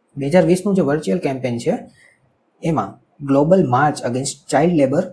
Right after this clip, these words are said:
અને international partnership for cooperation on child labor in agriculture, ખેતીમાં જે child labor છે એના પ્રત્યેની theme છે. Ok, mostly આપને ખબર છે પ્રોસ્ટિટ્યુશન અને drug ટ્રાફિકિંગમાં નાના બાળકોનો ઘણો બધો ઉપયોગ કરવામાં આવે છે.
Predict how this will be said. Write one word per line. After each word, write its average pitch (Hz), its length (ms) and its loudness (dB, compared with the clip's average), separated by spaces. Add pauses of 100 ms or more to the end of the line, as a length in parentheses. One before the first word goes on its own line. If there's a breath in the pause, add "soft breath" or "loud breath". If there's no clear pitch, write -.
(120)
અને 165 320 -2 (260)
international 180 480 0
partnership 190 500 -2
for 151 220 -4 (100)
cooperation 151 520 0 (420)
on 143 140 -4
child 165 420 2
labor 147 180 0
in 196 180 0
agriculture, 135 640 -4
ખેતીમાં 165 360 -2
જે 156 100 -2
child 147 220 0
labor 143 180 0
છે 175 120 -6
એના 151 120 -4
પ્રત્યેની 165 400 -2
theme 123 260 -8
છે. 101 260 -14 (400)
Ok, - 200 -4 (560 loud breath)
mostly 151 260 -2
આપને 156 180 -2
ખબર 165 200 0
છે - 80 -8
પ્રોસ્ટિટ્યુશન 147 680 -6
અને 135 340 -4
drug 143 220 -2
ટ્રાફિકિંગમાં 143 760 -2 (240)
નાના 135 180 -2
બાળકોનો 160 340 -2
ઘણો 127 180 -4
બધો 123 180 -4
ઉપયોગ 123 420 -10
કરવામાં 101 320 -8
આવે 101 100 -12
છે. 104 180 -16